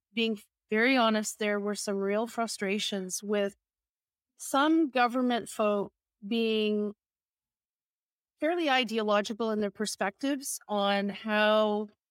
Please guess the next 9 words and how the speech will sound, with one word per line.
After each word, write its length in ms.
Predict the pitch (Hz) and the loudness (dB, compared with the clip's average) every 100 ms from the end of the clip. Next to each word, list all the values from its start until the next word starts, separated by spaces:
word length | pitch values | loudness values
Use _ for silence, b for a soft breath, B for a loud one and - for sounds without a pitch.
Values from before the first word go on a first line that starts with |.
| _ - | _ 0
energy 760 | 220 220 208 190 214 214 208 | 2 2 0 0 0 0 0
and 180 | 196 202 | -2 -4
climate 840 | - - 208 208 202 202 202 - - - | -6 -2 0 2 2 2 0 -2 -10 -6
and 220 | 196 196 | -4 -2
environment 600 | 196 202 196 196 202 190 | -4 0 2 2 0 -4
can 220 | - 202 - | -4 -4 -2
actually 520 | 190 202 - 208 190 | -4 -2 -2 -2 -2
work 200 | 185 180 - | -4 -8 -10
together. 580 | 185 180 175 170 - | -6 -2 -2 -2 -14